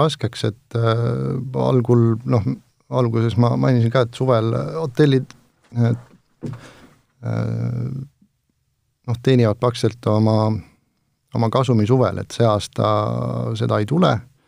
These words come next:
ja, ja väga paljudel kindlasti, äh, muutub olukord väga raskeks just sügistalvel, et kui, kui, kui seda rasva ei ole,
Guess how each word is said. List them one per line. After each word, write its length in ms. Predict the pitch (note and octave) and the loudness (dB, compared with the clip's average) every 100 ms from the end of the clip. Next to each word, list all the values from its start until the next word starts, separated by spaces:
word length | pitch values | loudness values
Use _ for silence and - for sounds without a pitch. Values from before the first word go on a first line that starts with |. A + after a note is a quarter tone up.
| _ _ _ _ - | _ _ _ _ -10
ja, 200 | A#2 G#2+ | -4 0
ja 140 | G#2+ G#2+ | 0 0
väga 180 | A#2 A2 | 0 0
paljudel 560 | A#2+ A2+ G#2 G#2 G2 G#2 G#2 | 0 0 0 -2 -2 -2 -2
kindlasti, 640 | G2+ A2+ G#2 F#2+ - A2+ G#2 | 0 0 0 -4 -4 -2 0
äh, 120 | G2 G#2 | 0 -2
muutub 320 | G#2 - G2+ | -2 -2 -2
olukord 280 | A2+ G#2 G2+ | 0 0 -2
väga 200 | G#2+ G#2 | -2 0
raskeks 360 | A#2 A#2+ - F#2 | 0 -2 -4 -8
just 160 | - | -6
sügistalvel, 600 | A#2 G#2+ - A#2 G2+ G2 | -6 -4 -2 -2 -2 -6
et 100 | G2+ - | -10 -8
kui, 200 | G#2+ G#2+ G2+ | -6 -6 -4
kui, 220 | G#2 G2+ F#2+ - _ _ _ | -4 -6 -10 -18 _ _ _
kui 160 | - G#2 | -4 -2
seda 160 | G#2 | 0
rasva 360 | G#2+ A#2 - G2+ | 2 0 -2 -2
ei 40 | G2 | -2
ole, 160 | G2+ | -2